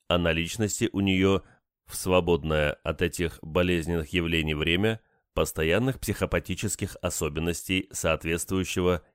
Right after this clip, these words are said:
конституционального типа. Так, например, на том основании, что депрессивные и маниакальные фазы связаны прежде всего с циклоидным кругом,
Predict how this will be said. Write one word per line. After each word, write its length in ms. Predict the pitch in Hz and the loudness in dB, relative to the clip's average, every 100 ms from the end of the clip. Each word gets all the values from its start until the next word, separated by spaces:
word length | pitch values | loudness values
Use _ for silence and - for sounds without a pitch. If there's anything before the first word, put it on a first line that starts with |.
| - | -4
конституционального 1080 | 107 101 - 98 92 95 80 76 73 78 85 | -2 -2 -4 -4 -2 0 0 0 -2 -2 -2
типа. 440 | - 92 80 69 _ _ _ _ _ _ _ _ _ _ | -2 -2 -2 -4 _ _ _ _ _ _ _ _ _ _
Так, 240 | 82 113 - | 0 0 0
например, 560 | 98 87 82 80 69 _ _ _ - | -2 0 2 0 -2 _ _ _ -4
на 180 | 98 98 | 0 2
том 200 | 120 113 | 4 4
основании, 540 | 95 107 104 95 87 | 4 4 6 4 2
что 280 | - 90 87 | 0 2 2
депрессивные 920 | 82 92 - 107 - 98 80 78 76 | 0 -4 0 0 0 0 0 0 0
и 200 | 76 - | -2 -2
маниакальные 640 | 87 90 87 - 90 82 85 | 0 4 2 2 0 2 0
фазы 500 | 92 87 73 76 - _ _ | 2 0 2 -4 -6 _ _
связаны 500 | - 95 95 82 87 | -4 2 2 2 -2
прежде 360 | 90 90 73 80 | 0 -2 -2 -6
всего 300 | - 87 80 | -2 0 0
с 80 | |
циклоидным 640 | - 98 - 90 82 80 82 | -2 -4 -2 2 2 0 -2
кругом, 500 | 110 131 85 73 67 | 0 0 0 -2 -6